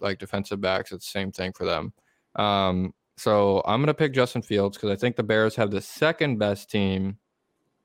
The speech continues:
but I don't think the best team with a rookie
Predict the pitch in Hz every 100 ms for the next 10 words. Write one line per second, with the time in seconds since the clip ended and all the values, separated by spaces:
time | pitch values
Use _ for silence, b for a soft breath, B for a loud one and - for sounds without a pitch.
0 | _ _ _ 113 104 98 117 117 123 131
1 | 120 113 98 113 117 - - 110 101 98
2 | 98 98 104 98 95